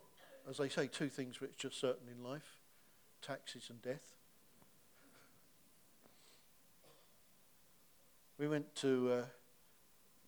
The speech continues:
visit my eldest aunt on Friday. She's now needing to be in a care home. She's ninety-seven.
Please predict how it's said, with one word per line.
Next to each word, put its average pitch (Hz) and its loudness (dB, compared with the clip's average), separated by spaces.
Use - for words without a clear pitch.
visit 139 -2
my 123 -2
eldest 127 0
aunt 127 -4
on 113 -12
Friday. 120 -4
She's - -14
now 123 -6
needing 120 -8
to 113 -12
be 110 -10
in 110 -12
a - -18
care 120 -6
home. 104 -16
She's - -16
ninety-seven. 120 -10